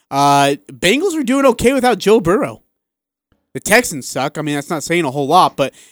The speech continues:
Bengals go to four and ten, Texans now four and eleven. Texans just need to rebuild,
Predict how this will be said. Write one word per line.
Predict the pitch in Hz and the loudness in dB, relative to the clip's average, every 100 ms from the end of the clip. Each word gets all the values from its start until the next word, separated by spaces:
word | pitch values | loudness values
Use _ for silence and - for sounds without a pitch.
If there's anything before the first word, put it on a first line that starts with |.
| _ | _
Bengals | 160 185 196 | 0 2 2
go | 175 | 2
to | 190 | -2
four | 160 180 185 | 0 0 0
and | 170 | 0
ten, | 175 185 | -2 -2
Texans | 170 175 - 185 170 | -2 -4 -4 -10 -4
now | 170 | -4
four | 165 165 170 | -4 -4 -4
and | |
eleven. | 143 123 147 117 107 _ _ _ _ _ _ | -2 -4 -6 -8 -20 _ _ _ _ _ _
Texans | - 226 208 214 | -2 0 0 -8
just | - 139 | -8 -8
need | 156 | -8
to | 135 | -6
rebuild, | 123 139 147 143 147 131 | -6 -4 -2 0 -2 -6